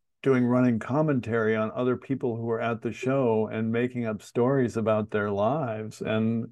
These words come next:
what their relationships were and what kind of person they were. And it was an extremely humorous,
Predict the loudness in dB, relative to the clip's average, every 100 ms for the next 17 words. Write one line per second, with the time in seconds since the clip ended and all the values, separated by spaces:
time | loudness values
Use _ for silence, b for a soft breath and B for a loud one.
0 | _ B B 2 4 6 4 4 4 4
1 | 2 0 -2 -2 -4 -4 -6 2 4 6
2 | 6 6 6 4 2 0 0 0 -2 -4
3 | 0 2 2 2 -2 0 0 0 0 0
4 | -2 -2 -2 -2 -4 -6 -8 -8 -8 -2
5 | 0 0 -2 -6 -6 -6 -6 -8 -2 2
6 | 2 2 0 0 0 -2 -8 -14